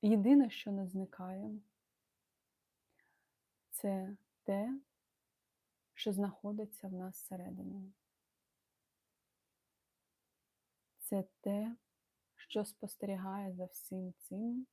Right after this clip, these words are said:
що коїться з нами. Крім того, що усвідомлює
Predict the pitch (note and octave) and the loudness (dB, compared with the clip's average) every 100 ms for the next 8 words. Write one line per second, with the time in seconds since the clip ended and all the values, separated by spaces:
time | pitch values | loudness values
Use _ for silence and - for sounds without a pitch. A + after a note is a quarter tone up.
0 | _ _ - F#3+ - F#3 F#3 F#3 - F3+ | _ _ -20 -14 -2 0 0 -4 -10 -10
1 | E3+ E3+ F3 F3+ F#3+ F#3 _ _ _ _ | -8 -8 -8 -8 -10 -14 _ _ _ _
2 | _ _ _ _ _ _ _ _ _ _ | _ _ _ _ _ _ _ _ _ _
3 | _ _ _ _ - G#3+ G#3 F#3+ - G3 | _ _ _ _ -2 2 4 2 -2 -4
4 | G#3 G#3 F#3+ - G3 F#3 F#3 F3+ - _ | -4 -4 -8 -10 -4 -2 -2 -6 -14 _
5 | _ _ _ _ _ _ _ _ - G3+ | _ _ _ _ _ _ _ _ -6 -4
6 | - G#3 F3+ G3 G3 E3+ E3 F3+ | 0 0 2 0 0 -2 -4 -8